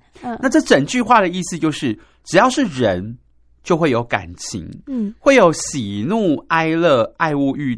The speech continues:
Speaker 2: 等等各种的情绪。
Speaker 1: 对。
Speaker 2: 你说有些人没有这些，不可能。
Speaker 1: 对。
Speaker 2: 那是因为他去克制，也就是人家说的他很有修养。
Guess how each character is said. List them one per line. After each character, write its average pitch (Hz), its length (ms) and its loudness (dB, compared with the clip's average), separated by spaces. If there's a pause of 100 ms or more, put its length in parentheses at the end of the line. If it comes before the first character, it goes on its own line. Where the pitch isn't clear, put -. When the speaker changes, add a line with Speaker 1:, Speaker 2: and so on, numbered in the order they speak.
Speaker 2:
等 120 200 -4
等 117 160 -4
各 143 160 -4
种 110 180 -4
的 95 120 -8
情 95 360 -10
绪。 - 360 -14 (120)
Speaker 1:
对。 233 200 -10 (500)
Speaker 2:
你 214 80 -2
说 311 240 4
有 240 160 4
些 262 200 -2
人 185 180 4
没 175 120 -2
有 151 120 2
这 143 140 -2
些， 117 720 -4 (680)
不 - 100 -14
可 - 320 -12
能。 - 180 -20 (400)
Speaker 1:
对。 208 180 -14 (100)
Speaker 2:
那 190 80 0
是 185 180 -6
因 185 100 -2
为 185 120 2
他 165 180 -2
去 160 160 -6
克 131 320 -6
制， - 320 -12 (440)
也 156 120 2
就 277 140 4
是 269 140 0
人 143 180 4
家 156 180 4
说 139 240 -2
的 123 140 2
他 139 200 -4
很 120 200 -6
有 98 160 -4
修 95 400 -6
养。 92 220 -10